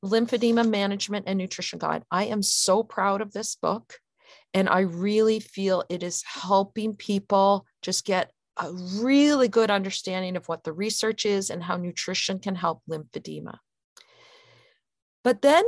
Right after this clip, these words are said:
came the, you know, applying that information. So I like to help people apply their information because there's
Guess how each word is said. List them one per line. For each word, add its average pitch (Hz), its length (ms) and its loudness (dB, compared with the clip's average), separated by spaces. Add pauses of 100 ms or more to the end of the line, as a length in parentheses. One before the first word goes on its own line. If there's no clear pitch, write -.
came 254 440 2
the, 220 420 -2 (1300)
you 233 120 6
know, - 160 2 (340)
applying 240 840 4
that 190 140 4
information. 175 540 -6
So - 240 0
I 247 180 6
like 254 280 0
to 226 80 -6
help 208 260 -2
people - 320 -8
apply 202 440 0
their 202 140 -2
information 185 480 -6
because 214 280 -4
there's 220 260 0